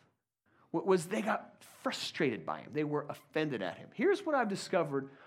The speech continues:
about frustration. Frustration is always found in offense. When you get offended at somebody, it produces this frustration that you have. Jesus offended the Pharisees.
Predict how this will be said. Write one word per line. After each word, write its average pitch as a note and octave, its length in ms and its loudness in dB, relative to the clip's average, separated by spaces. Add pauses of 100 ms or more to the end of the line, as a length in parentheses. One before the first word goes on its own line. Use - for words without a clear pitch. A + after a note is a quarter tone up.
(120)
about C#3+ 320 4
frustration. - 640 -4 (220)
Frustration A3+ 880 0
is D3+ 160 -4
always E3 280 0
found A#2 340 -2 (360)
in C#3 240 -2 (140)
offense. - 720 -14 (800)
When D#3+ 200 6
you G#3+ 140 8
get A#3+ 220 4
offended G3+ 840 4
at A#2+ 160 0
somebody, G2+ 600 -2 (720)
it G#3+ 220 6
produces E3+ 1040 2 (280)
this C#3+ 200 -2
frustration E3 840 2
that - 220 -10
you F#2 80 -6
have. - 160 -14 (360)
Jesus C#4+ 600 8
offended A#3 680 8
the F#3+ 80 8
Pharisees. F3+ 960 6